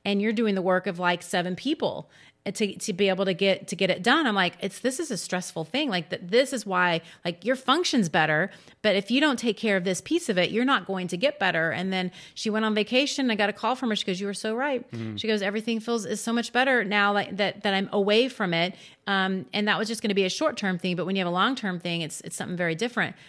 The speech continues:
Speaker 1: But you can also have autoimmune type stuff that creates pain. I've seen stuff like that as well. And then you have to go and address those things. So if you can get to the source of what's going on, and a lot of time it can be layers, 'cause, you know, as physical therapists, especially in Texas,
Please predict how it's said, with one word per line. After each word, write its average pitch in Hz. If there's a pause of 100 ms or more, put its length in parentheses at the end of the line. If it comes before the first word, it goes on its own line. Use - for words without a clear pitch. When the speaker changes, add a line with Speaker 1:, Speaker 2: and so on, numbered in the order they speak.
Speaker 1:
But 208
you 240
can 240
also 262
have 254
autoimmune 233
type 226
stuff 180
that -
creates 156
pain. 160
I've 170
seen 196
stuff 196
like 190
that 190
as 180
well. 202
And 170
then 165
you 170
have 170
to -
go 165
and 160
address 160
those 202
things. 160
So 190 (280)
if -
you 220
can 214
get 233
to 254
the 240
source 196
of 180
what's 180
going 180
on, 165
and 190
a 175
lot 180
of 196
time 185
it 185
can 196
be 175
layers, 165
'cause, 165 (280)
you 214
know, 185
as 170
physical 180
therapists, 180
especially 214
in 165
Texas, 175